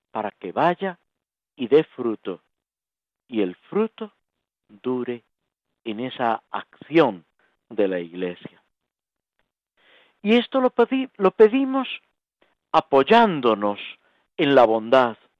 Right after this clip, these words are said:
de Dios. Por eso le pedimos que lo conceda propicio, benévolo, atendiendo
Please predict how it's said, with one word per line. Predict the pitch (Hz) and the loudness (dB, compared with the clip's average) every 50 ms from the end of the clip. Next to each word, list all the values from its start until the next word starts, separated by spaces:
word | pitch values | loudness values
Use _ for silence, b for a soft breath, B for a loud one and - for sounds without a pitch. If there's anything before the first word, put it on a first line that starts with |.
| _ | _
de | - 131 123 120 135 123 113 | -14 -12 -2 2 2 4 4
Dios. | 110 117 120 113 110 107 - - - _ _ _ _ _ _ _ _ _ _ _ _ _ _ _ | 4 4 4 4 4 2 -4 -14 -20 _ _ _ _ _ _ _ _ _ _ _ _ _ _ _
Por | - 113 117 | -2 0 0
eso | 131 127 - - 135 | 0 -2 -2 -4 -4
le | 123 120 - | -4 -4 -4
pedimos | - 107 104 127 147 165 165 175 180 - - - _ _ _ _ _ _ | -4 -6 -6 -4 -6 -6 -6 -8 -10 -12 -14 -20 _ _ _ _ _ _
que | - 143 131 | 0 2 2
lo | 120 113 - | 2 2 0
conceda | - 110 104 104 _ - 196 214 190 233 208 190 _ _ _ _ _ _ _ - | -4 -6 -8 -8 _ -6 -4 -2 -2 -2 -2 -4 _ _ _ _ _ _ _ -12
propicio, | - 110 101 - - 165 160 143 _ - - 90 82 - _ _ _ _ _ _ _ _ _ _ _ _ _ | -10 -10 -10 -8 -8 -8 -8 -10 _ -20 -20 -20 -20 -20 _ _ _ _ _ _ _ _ _ _ _ _ _
benévolo, | _ - 120 113 127 175 180 160 113 107 98 90 92 87 - _ _ _ _ _ _ _ _ _ _ _ _ _ _ _ _ _ _ _ _ - | _ -2 -2 0 2 2 0 0 0 -2 -4 -4 -6 -10 -12 _ _ _ _ _ _ _ _ _ _ _ _ _ _ _ _ _ _ _ _ -4
atendiendo | - 160 - 160 143 131 131 143 185 214 254 254 220 175 143 113 104 90 - | -4 -2 2 2 2 2 0 -2 0 4 4 4 4 2 0 -2 -2 -4 -4